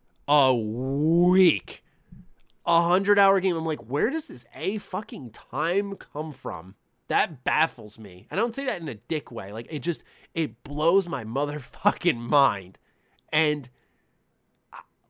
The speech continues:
like, I, I, I try to grind out these games, man. Like, there, like, when I was playing Persona five Royal, I think it was w-, when we announced the spoiler cast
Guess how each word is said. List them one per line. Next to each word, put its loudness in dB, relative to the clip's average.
like, -2
I, -6
I, -2
I -2
try -2
to 0
grind 0
out 2
these -4
games, -2
man. -4
Like, -4
there, 2
like, -4
when 2
I 2
was -2
playing -4
Persona -2
five 2
Royal, 0
I -2
think -6
it -2
was 0
w-, -10
when -2
we -4
announced 0
the -8
spoiler -2
cast -4